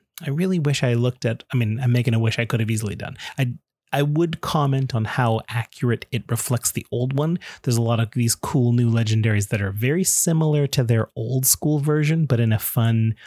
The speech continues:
more modern Magic way. And I think that's very cool.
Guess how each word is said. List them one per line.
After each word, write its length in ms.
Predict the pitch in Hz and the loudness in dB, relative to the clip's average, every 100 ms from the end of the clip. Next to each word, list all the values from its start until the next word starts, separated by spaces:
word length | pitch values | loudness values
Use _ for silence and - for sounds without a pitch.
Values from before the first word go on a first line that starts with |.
| - | -4
more 280 | 131 117 117 | 0 4 4
modern 540 | 110 110 110 110 110 104 | 4 4 4 2 2 2
Magic 420 | 101 98 98 - | 2 0 -2 -4
way. 300 | 92 92 139 - - | -6 -4 -6 -8 -4
And 80 | 120 | -2
I 60 | 123 | 0
think 160 | 165 | 0
that's 160 | 165 - | -2 0
very 160 | 170 | -2
cool. 340 | 156 170 104 | -2 -2 -4